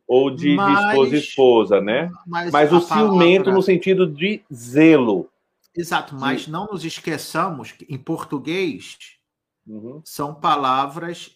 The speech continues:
Speaker 2: diferentes,
Speaker 1: Uhum.
Speaker 2: né? Como também no italiano, mas em
Speaker 1: Uhum.
Speaker 2: espanhol, por exemplo,
Speaker 1: Ah,
Speaker 2: zelo
Speaker 1: não, sim.
Speaker 2: é a mesma palavra.
Speaker 1: Sim,
Speaker 2: Quer
Speaker 1: sim,
Speaker 2: dizer,
Speaker 1: com
Speaker 2: o, o,
Speaker 1: certeza.
Speaker 2: o zeloso e o ciumento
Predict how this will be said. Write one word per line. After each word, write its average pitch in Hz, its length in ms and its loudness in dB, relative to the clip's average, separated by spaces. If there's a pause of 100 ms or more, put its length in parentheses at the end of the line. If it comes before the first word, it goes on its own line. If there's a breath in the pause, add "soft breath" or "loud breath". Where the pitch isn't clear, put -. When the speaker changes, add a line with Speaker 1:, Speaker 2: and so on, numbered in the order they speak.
(140)
Speaker 2:
diferentes, 143 1200 -16 (320)
Speaker 1:
Uhum. 107 200 -18
Speaker 2:
né? 123 140 -12
Como 131 240 -12
também 139 240 -8
no 151 80 -12
italiano, 170 680 -6
mas 143 260 -8
em 170 40 -10
Speaker 1:
Uhum. 190 60 -10
Speaker 2:
espanhol, 160 580 -10
por 147 200 -10
exemplo, 139 840 -10 (460)
Speaker 1:
Ah, - 60 -20
Speaker 2:
zelo 156 260 -4
Speaker 1:
não, 165 220 -2
sim. 143 240 -10
Speaker 2:
é 175 120 -2
a 180 200 -4
mesma 180 220 -4
palavra. 147 800 2
Speaker 1:
Sim, 165 220 -2
Speaker 2:
Quer 143 80 -4
Speaker 1:
sim, 123 120 -10
Speaker 2:
dizer, 127 140 0
Speaker 1:
com 147 60 -4
Speaker 2:
o, 143 40 -2
o, - 40 -6
Speaker 1:
certeza. 156 380 2
Speaker 2:
o 160 60 -2
zeloso 180 920 0
e 151 260 -4
o 156 300 0
ciumento 185 1000 -10